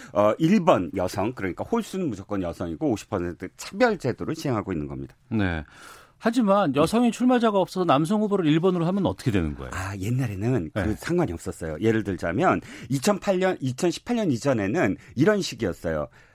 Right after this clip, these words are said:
Speaker 1: 어, 자민련 예를 들어서
Speaker 2: 네.
Speaker 1: 김정필 총재가 있던 자민련이요. 어, 이때까지는 오십 퍼센트 를 하라 그랬더니
Speaker 2: 음.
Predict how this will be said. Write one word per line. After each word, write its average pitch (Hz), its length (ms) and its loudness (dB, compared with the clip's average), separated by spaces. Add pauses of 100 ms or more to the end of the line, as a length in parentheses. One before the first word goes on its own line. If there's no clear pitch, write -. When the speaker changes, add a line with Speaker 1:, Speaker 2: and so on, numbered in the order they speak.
Speaker 1:
어, 101 140 4
자민련 139 800 2
예를 107 300 4
들어서 87 640 2
Speaker 2:
네. 95 240 2
Speaker 1:
김정필 135 460 2
총재가 110 340 -2
있던 87 200 -4
자민련이요. 101 760 2 (340)
어, 170 380 4 (460)
이때까지는 175 640 0
오십 139 320 2
퍼센트 185 320 -2
를 151 100 0
하라 170 280 2
그랬더니 92 720 2
Speaker 2:
음. 95 260 2